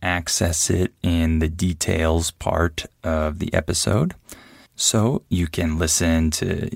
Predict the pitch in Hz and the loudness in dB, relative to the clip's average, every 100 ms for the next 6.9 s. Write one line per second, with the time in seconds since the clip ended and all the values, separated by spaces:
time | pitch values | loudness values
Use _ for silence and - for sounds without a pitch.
0 | - 90 - - 82 85 - 87 82 80 | -4 -2 0 0 -2 0 2 2 2 0
1 | - - 85 80 80 - 76 - - 95 | -4 -2 0 0 -2 -6 -8 -4 0 2
2 | 95 95 104 - - - - - - 82 | 2 0 -2 -6 -20 -20 -20 -8 -2 2
3 | 80 78 78 82 82 80 80 78 - - | 2 2 2 2 2 2 2 0 -2 -2
4 | 101 85 - 90 87 85 82 82 - - | 0 0 0 0 2 4 2 0 -4 -8
5 | 82 80 80 87 82 - 85 82 80 80 | -6 -4 0 0 0 -2 -2 0 0 -2
6 | - - 98 98 98 - 131 - | -6 -4 0 0 0 0 -2 -2